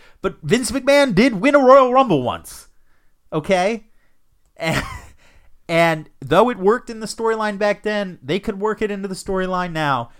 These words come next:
that Stephanie and Shane would win. But moving on, I think she will be involved in the Royal Rumble. Uh, one person who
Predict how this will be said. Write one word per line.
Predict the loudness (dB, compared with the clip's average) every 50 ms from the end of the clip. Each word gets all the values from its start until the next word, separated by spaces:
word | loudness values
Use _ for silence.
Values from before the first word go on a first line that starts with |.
| _ -14
that | -12 -12 -12
Stephanie | -10 -8 -6 -6 -6 -6 -10 -10 -10 -10 -10
and | -12 -14
Shane | -12 -12 -10 -10 -10 -12
would | -12 -12
win. | -12 -12 -12 -14 -14 -20 -20 -18 -8 -2
But | -2 -2 -2 -4 -18 _ _ _ _ _ _ _ _ _ _ -10
moving | -6 -4 -2 -2 -2 -2
on, | 0 -2 -2 -4 -8 -14 -20 -20 _ -12 -6
I | -6 -4
think | -4 -4 -8 -6
she | -4 -4 -4
will | -2 0 0 0 0
be | -2 -6
involved | -6 -6 -4 -4 -4 -4 -6
in | -10
the | -14 -10
Royal | -8 -8 -8 -6
Rumble. | -8 -8 -8 -8 -10 -12 -14 -18 -20 -20 -14 -10
Uh, | -6 -4 -4 -4 -4 -6
one | -8 -10 -4 0 0 0 0
person | 0 0 0 0 0 0 -4 -8 -8 -8 -8
who | -10 -8 -4 -4 -2 -2 -4 -6 -10